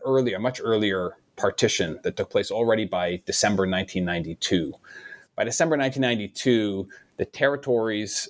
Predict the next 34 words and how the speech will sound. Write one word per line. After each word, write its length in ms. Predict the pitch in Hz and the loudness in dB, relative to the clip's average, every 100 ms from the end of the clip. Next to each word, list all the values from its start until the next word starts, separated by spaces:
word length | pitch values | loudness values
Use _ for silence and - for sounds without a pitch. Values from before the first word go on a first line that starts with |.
| - | -6
uh, 120 | 73 - - - | -6 -6 -12 -4
on 200 | 135 160 | -4 2
their 200 | 139 120 | 6 6
own, 280 | 117 110 | 4 -2
as, 180 | 92 90 | -4 -4
as, 360 | 87 98 95 - | 0 0 0 -2
as, 220 | 90 95 92 | -2 0 0
uh, 180 | 60 - - | -2 -2 -6
the 80 | 98 | -2
dynamic, 560 | 107 110 123 117 92 - | 0 2 0 0 -6 -8
almost 420 | 107 170 202 131 | 0 4 4 0
exactly 520 | 104 131 135 135 113 | 0 2 2 0 0
as 160 | 107 113 | 0 0
the 100 | 107 | -2
ethnic 220 | 107 98 | -2 -6
security 360 | 98 - 101 | -6 2 2
dilemma 280 | 95 95 92 | 4 0 2
would 200 | 92 87 | 0 -2
predict, 600 | - 98 92 87 - - - - - - | -2 -2 0 -2 -4 -18 -18 -20 -20 -2
these 160 | 92 | -2
population 1000 | - 120 117 117 113 - 110 107 104 98 - | 0 -4 2 2 2 0 -2 0 0 -2 -6
groups 460 | _ 123 127 117 - | _ 4 4 2 -2
had, 320 | 104 98 87 - _ _ | 2 2 2 -10 _ _
had 200 | - 98 | 2 2
separated 760 | - - 139 - 131 127 123 120 - _ _ _ - | 2 -2 -2 0 2 2 0 -4 -16 _ _ _ -6
on 200 | 127 143 | -2 4
their 200 | 143 120 | 4 4
own, 120 | 120 | 2
either 200 | 117 104 | 0 -2
driven 420 | 95 - 147 151 | -4 0 2 2
out 140 | 135 127 | 0 2
of 40 | |
their, 260 | 120 117 107 | 0 -2 -6
their 540 | 104 117 113 113 110 | -2 2 2 2 0